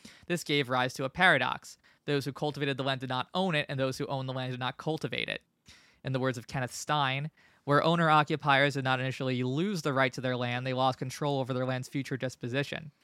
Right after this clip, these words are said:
They became increasingly less independent and more the wards of notables. In particular, the inhabitants of the coastal plain, who were reckoned as the small proprietors of the country and who sometimes practiced the mushah system,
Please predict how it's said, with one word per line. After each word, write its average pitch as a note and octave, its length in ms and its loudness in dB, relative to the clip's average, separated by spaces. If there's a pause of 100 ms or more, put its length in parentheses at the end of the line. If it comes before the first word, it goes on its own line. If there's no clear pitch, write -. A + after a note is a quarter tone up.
(260)
They C#3+ 100 2
became C#3 320 -2
increasingly D#3 500 -4
less C#3 220 0
independent C3+ 540 -4
and B2+ 100 -4
more C3+ 200 -4
the C3 100 0
wards B2 380 -2
of A2+ 120 -8
notables. B2+ 640 -4 (320)
In D3+ 100 -4
particular, C#3 640 2
the C3+ 160 0
inhabitants C#3 500 2
of C3+ 60 -6
the C3 80 -6
coastal C#3 340 -4
plain, C#3+ 460 -2
who C#3 100 -2
were B2+ 140 -2
reckoned C3+ 320 -2
as B2 60 -8
the C3 100 -6
small C3 240 -2
proprietors C3+ 560 0
of B2 60 -8
the B2+ 60 -8
country E3+ 460 -6
and C3 80 -6
who B2+ 100 -6
sometimes C3+ 440 -6
practiced C3+ 400 -4
the C3 80 -6
mushah C#3 600 -2
system, C3+ 520 -8